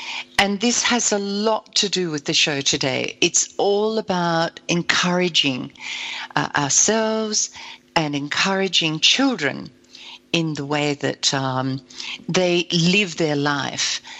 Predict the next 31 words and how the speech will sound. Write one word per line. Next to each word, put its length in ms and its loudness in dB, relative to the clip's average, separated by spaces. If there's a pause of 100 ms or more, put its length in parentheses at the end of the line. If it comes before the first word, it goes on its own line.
(140)
and 180 2
how 380 -2
they 180 2
can 220 -2
get 240 -2
the 120 -4 (140)
best 600 0 (260)
of 220 -6
themselves 920 2
and 140 -4
the 100 -4 (140)
best 420 0
of 160 -2
life 380 0
by 160 0
doing 360 -2
so. 380 0 (600)
So 220 6
here's 420 2
the 120 0
little 220 0
message. 680 0 (1300)
The 100 2
cry 340 2
of 120 -2
the 80 -2
seagull 640 -2 (260)
is 160 2
a 60 -2
familiar 480 0
sound, 640 0